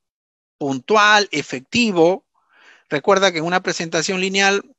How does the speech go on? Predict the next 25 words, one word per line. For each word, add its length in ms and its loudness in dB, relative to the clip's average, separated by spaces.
no 380 -2
lo 180 4
recargue 560 0
de 140 2
muchos 400 -4
efectos. 840 -4
Ahí 200 0
también 500 0
interviene 520 -2
tu 160 -8
estilo, 560 0
naturalmente. 880 -6
En 340 -6
mi 120 -8
P 140 -2
P 140 0
T, 260 0
como 240 -10
verás, 360 0
no 240 -4
coloco 440 2
efectos 400 -6
de 80 -4
animación, 640 -2
¿ya? 360 0